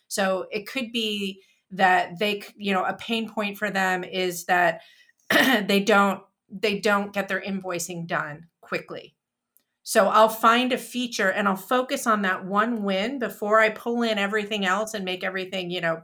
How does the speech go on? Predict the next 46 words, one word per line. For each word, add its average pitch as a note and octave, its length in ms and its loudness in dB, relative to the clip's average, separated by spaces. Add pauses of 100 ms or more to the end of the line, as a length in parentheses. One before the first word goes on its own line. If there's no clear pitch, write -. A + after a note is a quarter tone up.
pull G#3 140 -6
the F3+ 80 -8
whole, F#3 360 -8 (300)
show B3+ 280 4
them A3+ 180 -2
the G3+ 120 -2
entire G3 440 -2
solution. G3 580 -6 (420)
We'll A#3+ 120 -2
fix E4 300 -6
that A3 220 0
one A3 220 -2
thing. A#3+ 420 -6 (640)
And A3+ 220 4
then A#3+ 140 6
they'll B3 140 2
see B3+ 200 -4
that A#3 200 -2
that's G3+ 280 0
easy. C4 580 -6
And G#3 180 -2
then G#3+ 340 0
you've G#3 260 -10
built A3 240 -2
that F#3 180 -4
trust F3+ 320 0
with A#3+ 120 -14
the B3+ 80 -6
client B3+ 540 -6 (100)
to G#3+ 120 -6
say, F#3+ 320 0
"I F#3+ 220 2
heard B3 340 4
what C4 140 -4
you A#3+ 100 -2
said. G3+ 380 2
This G3 160 -4
was B3 140 -4
your A#3 100 2
biggest G#3 300 -2
pain F#3+ 240 -6
point. F#3 260 -4
I've E3+ 160 -6
now F3+ 160 2
solved F3+ 420 0
it." F3 240 -2